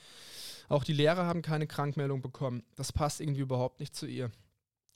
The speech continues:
Sie ist sonst immer total fleißig und geht ja auch gerne in die Schule. Ehrlich gesagt denke ich nicht, dass sie nur mal kurz abgehauen ist, um ihre Ruhe zu haben. Sonst gehen wir auch immer zusammen Secondhand shoppen oder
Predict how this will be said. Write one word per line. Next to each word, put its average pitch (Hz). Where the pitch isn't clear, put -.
Sie -
ist 135
sonst 147
immer 156
total 135
fleißig 151
und 143
geht 143
ja 131
auch 131
gerne 147
in 165
die 156
Schule. 160
Ehrlich 147
gesagt 160
denke 143
ich 131
nicht, 151
dass 135
sie 127
nur 139
mal 135
kurz 131
abgehauen 147
ist, 127
um 127
ihre 131
Ruhe 139
zu 147
haben. 120
Sonst 147
gehen 170
wir 151
auch 151
immer 165
zusammen 147
Secondhand 139
shoppen 160
oder 131